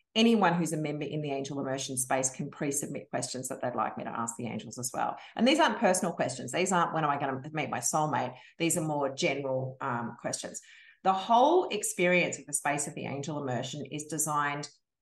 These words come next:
to, uh, complement, extend,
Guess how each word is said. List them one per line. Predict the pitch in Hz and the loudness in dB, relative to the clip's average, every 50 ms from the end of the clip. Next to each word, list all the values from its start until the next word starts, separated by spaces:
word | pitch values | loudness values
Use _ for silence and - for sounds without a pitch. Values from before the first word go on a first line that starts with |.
| _ _ _ _ _ - | _ _ _ _ _ -4
to, | - 185 165 147 147 147 143 143 139 143 - - _ _ _ _ _ _ - | -2 0 0 0 0 0 0 0 0 -2 -6 -14 _ _ _ _ _ _ -6
uh, | 156 147 139 131 127 131 - - | -2 0 2 2 2 0 -2 -4
complement, | - - - 226 208 208 208 - 220 196 190 175 170 170 170 165 - - | -8 -2 2 4 4 4 4 2 0 2 2 2 2 0 -2 -4 -6 -8
extend, | - 156 - - - - - 170 151 151 151 147 151 151 151 151 | -8 -6 -2 -2 -2 0 0 0 0 0 -2 -2 -4 -4 -6 -6